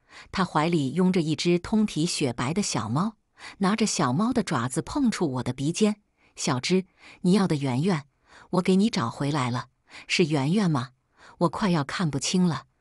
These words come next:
伸手接猫时顿了下，认出了这只猫不一样的瞳孔颜色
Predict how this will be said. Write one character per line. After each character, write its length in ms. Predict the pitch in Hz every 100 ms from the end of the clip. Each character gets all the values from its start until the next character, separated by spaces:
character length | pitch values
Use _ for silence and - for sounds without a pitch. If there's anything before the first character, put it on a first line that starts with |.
| - -
伸 260 | - 202 185
手 220 | 160 127
接 220 | - 190
猫 180 | 208 220
时 240 | - 151
顿 200 | 147 214
了 100 | 135
下， 280 | 123 131 - _ _ - -
认 220 | 233 185
出 160 | - 185
了 100 | 156
这 140 | 170
只 140 | -
猫 260 | 175 202 170
不 160 | - 180
一 140 | 139
样 180 | 185 147
的 80 | 135
瞳 260 | - 151
孔 220 | 240 143
颜 200 | 123 117
色 300 | 139 - 220